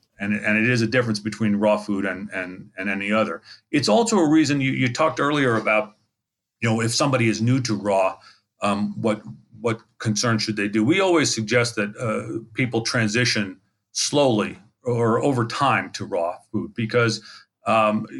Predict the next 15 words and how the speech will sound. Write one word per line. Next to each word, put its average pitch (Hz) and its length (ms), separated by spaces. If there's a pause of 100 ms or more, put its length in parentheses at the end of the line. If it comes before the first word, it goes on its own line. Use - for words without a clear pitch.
(200)
in 131 140
order 165 220
to 113 120
properly 131 640
process 131 540
it, 107 100
you 107 120
have 117 260
to 113 80
have 170 380
that, 107 260 (360)
that 104 260 (300)
proper 120 360
gut 107 360
flora 95 560